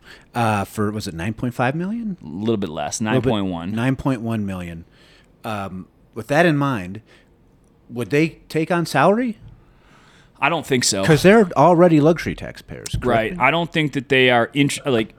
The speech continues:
Speaker 2: obviously no team's trying to take on more salary. I don't think that it's a non-starter if, if, if there was a player that, you know, took them from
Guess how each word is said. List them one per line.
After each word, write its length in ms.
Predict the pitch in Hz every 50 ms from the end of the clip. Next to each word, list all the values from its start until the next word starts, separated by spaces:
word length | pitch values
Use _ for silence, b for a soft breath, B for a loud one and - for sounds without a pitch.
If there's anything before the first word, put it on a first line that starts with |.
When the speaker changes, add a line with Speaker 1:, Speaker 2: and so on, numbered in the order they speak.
| _ _ -
Speaker 2:
obviously 500 | 143 143 135 123 120 117 - - 117 110
no 160 | 113 113 113
team's 300 | 110 - 123 110 107 -
trying 180 | - 117 107
to 60 | 104 101
take 280 | - - 117 110 -
on 140 | 110 107 107
more 180 | 107 107 104 101
salary. 540 | - - 117 104 104 101 107 104 104 104 104 B B B B _
I 80 | - 165
don't 180 | 202 226 214 180
think 240 | - 202 190 175
that 100 | - 175
it's 140 | 156 156 -
a 60 | 139
non-starter 880 | 110 110 107 110 117 120 123 - - - 123 123 127 127 135 135 135 - _ _
if, 220 | 139 127 - - -
if, 140 | 139 120 -
if 300 | - 127 117 - - _
there 140 | - - 127
was 100 | 131 127
a 80 | 127 120
player 460 | - - - 117 117 120 120 120 120
that, 200 | 110 107 107 101 - _ _ _
you 180 | 123 120 113 104
know, 280 | 98 95 90 92 92 - _ _ _
took 300 | - - 131 117 - _
them 260 | - 120 113 110 110
from 540 | 110 - - 110 104 101 98 98 98 98 95